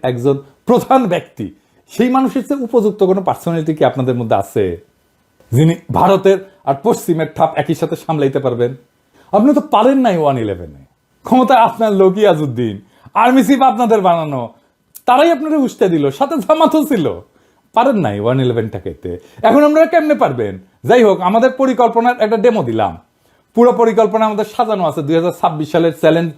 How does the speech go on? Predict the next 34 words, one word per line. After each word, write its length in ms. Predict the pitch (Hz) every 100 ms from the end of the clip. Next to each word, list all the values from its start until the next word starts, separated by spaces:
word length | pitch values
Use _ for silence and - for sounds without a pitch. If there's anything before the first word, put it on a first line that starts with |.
| _ _
আমরা 200 | 139 156
কিভাবে 340 | 147 185 123
মোকাবেলা 420 | 123 123 120 101 90
করব। 260 | 92 71 - _ _ -
আমি 180 | 139
যে 80 | 170
ফাঁকা 300 | 180 220 196
আওয়াজ 220 | 160 143
দেই 200 | 131 120
না, 200 | 117 139 -
তা 60 |
নিশ্চয়ই 300 | 131 127 170
বুঝতে 260 | 123 120 104
পারছেন। 380 | 87 - - 80 - _ _
অনেক 200 | 170 226
পরিকল্পনার 540 | 226 202 160 156 143
মধ্যে 220 | 123 120 127
দিছি, 420 | 101 - 87 80
আরও 160 | - 190
দিব। 300 | 131 92 85 -
এমন 220 | 185 226
না 300 | 214 190 143 - -
যে 120 | 151
পরিকল্পনা 540 | 170 190 - 175 165
পরে 200 | 160 170
বাস্তবায়ন 440 | 170 160 165 139 135
করা 220 | 131 110
হবে। 160 | 104 - - _ _
পরিকল্পনা 520 | 240 247 247 226 247
কিভাবে 420 | 240 208 202 220
করতে 400 | 233 269 262 190
হয়, 540 | 131 127 151 131 104 85 _ _ _
সেটা 260 | - 156 165
দেখাইছি। 420 | - 80 -